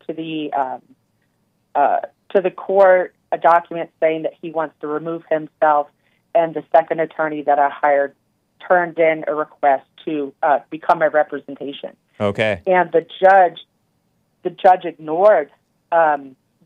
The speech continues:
Speaker 1: these
Speaker 2: Hmm.
Speaker 1: requests and didn't respond until the day before the trial, saying, "Oh, well, it's too late now."
Speaker 2: Wow. What
Speaker 1: So
Speaker 2: a, what a, I wanna say jerk,
Speaker 1: I
Speaker 2: but I don't
Speaker 1: know.
Speaker 2: wanna be a bad example to the kids.
Speaker 1: Exactly.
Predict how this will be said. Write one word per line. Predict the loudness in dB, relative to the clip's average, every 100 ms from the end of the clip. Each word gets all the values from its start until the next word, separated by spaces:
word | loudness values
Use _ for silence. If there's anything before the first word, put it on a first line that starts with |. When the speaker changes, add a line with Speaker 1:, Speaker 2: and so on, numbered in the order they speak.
| _
Speaker 1:
these | -12 -10
Speaker 2:
Hmm. | -8
Speaker 1:
requests | -8 -6 0 0 0 -8
and | -6
didn't | -2 -2 -4
respond | -10 _ -2 0 0 -4
until | -12 -10 -10
the | -6
day | -2 -2
before | -4 -4 -2 -2
the | -4
trial, | 2 4 4 0 -4
saying, | -8 -4 2
"Oh, | 2 2
well, | 0 0 -4
it's | -20 _ -16
too | -10
late | -10 -10 -14
now." | -20 -20 _ _ _ _ _ _
Speaker 2:
Wow. | -8 -4 -2 -2 -2 -6
What | 0 4
Speaker 1:
So | 4 2 -8 _ _
Speaker 2:
a, | -14
what | -6 -2
a, | 0 -2 -6 _ _ _ _ -8
I |
wanna | -4 -4
say | -4 -6
jerk, | -4 -2 -2
Speaker 1:
I | 0
Speaker 2:
but | 2
I |
don't | 2
Speaker 1:
know. | 2
Speaker 2:
wanna | 0 -2
be | -2
a |
bad | 0 -2
example | -2 -6 -6 -6 -4 -6
to | -8
the | -6
kids. | -6 -6 -8 _ _ _ _ _ _ _ _ _ _ _ _
Speaker 1:
Exactly. | -18 -14 -6 -4 -4 -6